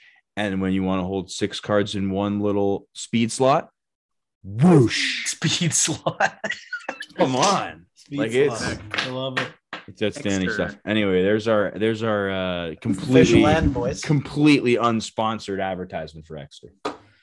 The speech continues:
Speaker 1: Please sponsor us.
Speaker 2: I love it.
Speaker 3: <laughs> Fuck yeah. <laughs> Well, we're going to the new year. It's crazy.
Speaker 2: Oh, yeah.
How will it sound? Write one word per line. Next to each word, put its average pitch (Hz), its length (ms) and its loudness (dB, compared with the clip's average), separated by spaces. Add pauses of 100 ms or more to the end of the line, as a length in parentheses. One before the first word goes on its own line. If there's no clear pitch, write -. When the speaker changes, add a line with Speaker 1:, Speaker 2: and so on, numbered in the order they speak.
(440)
Speaker 1:
Please 104 140 0
sponsor 76 320 -12
us. 69 140 -20 (140)
Speaker 2:
I 98 60 -14
love 98 340 -12 (680)
it. 359 240 -8 (400)
Speaker 3:
<laughs> - 400 -20
Fuck 143 220 -14
yeah. 135 80 -18 (1400)
<laughs> 202 240 -18 (1700)
Well, 196 100 0
we're 190 80 6
going 220 260 6
to 214 60 2
the 208 100 6
new 208 140 8
year. 208 540 0 (260)
It's - 120 -20
crazy. 185 240 -4
Speaker 2:
Oh, 165 60 2
yeah. 202 420 4